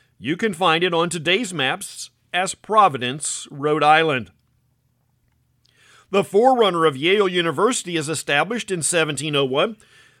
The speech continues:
The Collegiate School of Connecticut was founded by Congregationalists to instruct ministers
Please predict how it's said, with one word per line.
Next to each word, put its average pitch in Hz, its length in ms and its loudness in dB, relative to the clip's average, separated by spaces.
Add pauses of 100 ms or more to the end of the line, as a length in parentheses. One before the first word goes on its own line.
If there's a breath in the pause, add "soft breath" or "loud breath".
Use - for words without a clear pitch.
The 208 140 4
Collegiate 247 480 -4
School 190 360 0
of 196 120 0
Connecticut 185 600 -2
was 160 320 -4
founded 160 380 -2
by 156 140 0
Congregationalists 165 1120 -2 (380)
to 240 200 -4
instruct 240 640 0
ministers 165 720 -4